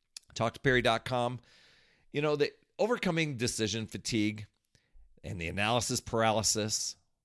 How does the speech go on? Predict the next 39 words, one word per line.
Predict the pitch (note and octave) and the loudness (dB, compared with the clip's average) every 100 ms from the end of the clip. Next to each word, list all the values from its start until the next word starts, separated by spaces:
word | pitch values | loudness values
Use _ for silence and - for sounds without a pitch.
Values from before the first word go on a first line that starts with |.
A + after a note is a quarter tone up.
| _ _ - | _ _ -12
I | |
mean, | G2+ G#2+ | -8 -6
you | A#2+ | -6
know | B2+ C3 | -4 -2
when | B2 F#2 | -2 -4
you're | D2+ | -6
in | - C#2+ | -8 -8
it. | A#1+ - | -10 -12
Sometimes | - F2+ - G#2 E2 | -12 -10 -6 -8 -6
we | E2+ | -8
just | E2 - | -8 -8
don't | D2+ C#2 | -8 -8
admit | B1+ C#2 C2 | -10 -10 -8
it. | D#2+ - | -8 -8
We | C#2+ | -14
t-, | - C#2 - | -10 -10 -10
tend | - D2+ | -8 -6
to | C#2+ | -6
ignore | B1+ C#2 B1+ D#2 | -8 -10 -6 -2
it. | G#2+ - - _ _ - _ _ _ | -2 -4 -20 _ _ -20 _ _ _
But | G#2 | -4
it's | G2+ A2 | -4 -4
really | A#2 D3 C3 | -2 0 2
staying | G#2+ - F#2 E2 | 0 -2 -4 -4
connected | - D2 D2+ - C2+ | -6 -8 -8 -10 -10
to | D2 | -8
your | B1+ | -8
why, | B1 A#1 | -8 -8
staying | C#2+ - A2 A#2 | -6 -4 -4 -4
connected | - F#2 F#2 - C#2 | -4 -4 -4 -8 -8
to | E2 | -6
those | C#2+ C#2 - | -4 -6 -8
goals, | C#2+ C2 D2 | -8 -8 -6
really | F#2 A#2 A#2+ | -2 0 0
having | A2 G2 F#2 | 0 -2 -4
clarity | - F2+ E2 E2+ D#2+ C#2+ A1+ | -8 -8 -4 -2 -2 -4 -8
on | C#2+ C2+ | -8 -8
those | B1+ - | -10 -12
things, | A#1+ G#1 G1+ | -10 -10 -10